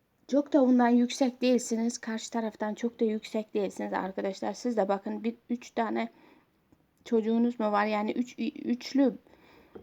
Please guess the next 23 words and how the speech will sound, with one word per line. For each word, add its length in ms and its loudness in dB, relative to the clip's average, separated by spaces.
üç 160 4
ailenin, 540 6
e, 480 2
şeysini, 440 2
geçimini 480 4
sağlamak 480 2
zorunda 300 4
kaldığınız 520 0
da 60 0
olabilir. 320 0
Üç 180 -4
çocuğunuz 540 4
var 140 2
arkadaşlar. 540 0
Üç 160 -2
çocuğun 440 2
geçimini 380 2
sağlamak 460 0
zorundasınız. 880 -2
Böyle 220 2
bir 120 -6
durum 280 -2
var. 140 0